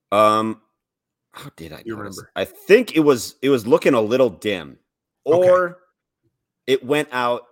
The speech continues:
Speaker 1: just before we left, and I forgot to do it before we hit the road. That sounds more like me. <laughs>
Speaker 2: It was starting to go, you said? Or it,
Speaker 1: Yeah,
Speaker 2: it
Speaker 1: like, I
Speaker 2: went?
Speaker 1: think it went out before we, before we even left, and it was one of those
Speaker 2: Okay.
Speaker 1: things that I,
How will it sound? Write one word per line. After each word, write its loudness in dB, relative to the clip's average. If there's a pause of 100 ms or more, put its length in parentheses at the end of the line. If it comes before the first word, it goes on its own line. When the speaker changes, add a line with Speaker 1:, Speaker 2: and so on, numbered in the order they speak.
(100)
Speaker 1:
just -8
before -8
we -8
left, -12
and -12
I -12
forgot -10
to -10
do -10
it -6
before -8
we -8
hit -14
the -8
road. -12
That -6
sounds -4
more -4
like -8
me. -18
<laughs> -18 (480)
Speaker 2:
It -2
was -2
starting -2
to -8
go, -6
you -12
said? -10
Or -4
it, -8 (100)
Speaker 1:
Yeah, 0
Speaker 2:
it -
Speaker 1:
like, -2
I -2
Speaker 2:
went? -
Speaker 1:
think -6
it -8
went -4
out -4
before -6
we, -8
before -6
we -8
even -12
left, -12
and -14
it -8
was -14
one -8
of -8
those -6
Speaker 2:
Okay. -20
Speaker 1:
things -8
that -6
I, -10